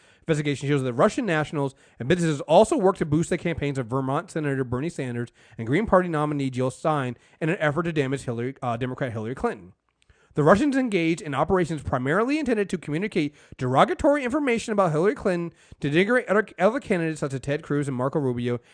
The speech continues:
and to support Bernie Sanders and then candidate Donald Trump, according to the indictment. The documents will spell out the detail, in details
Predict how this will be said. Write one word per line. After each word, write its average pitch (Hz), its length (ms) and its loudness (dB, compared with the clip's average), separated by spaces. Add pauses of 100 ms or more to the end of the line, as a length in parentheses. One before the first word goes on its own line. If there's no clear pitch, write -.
and 147 140 -2
to 135 60 -2
support 175 480 6
Bernie 208 220 4
Sanders 165 300 -4
and 143 120 -4
then 151 160 -2
candidate 151 400 -4
Donald 135 280 -4
Trump, - 380 -10 (320)
according 113 240 -6
to 123 100 -8
the 139 100 -2
indictment. 156 520 -2 (460)
The 151 80 -8
documents 190 420 2
will 240 80 0
spell 202 180 2
out 180 60 4
the 160 80 0
detail, 156 360 -4
in 139 160 -4
details 139 420 -4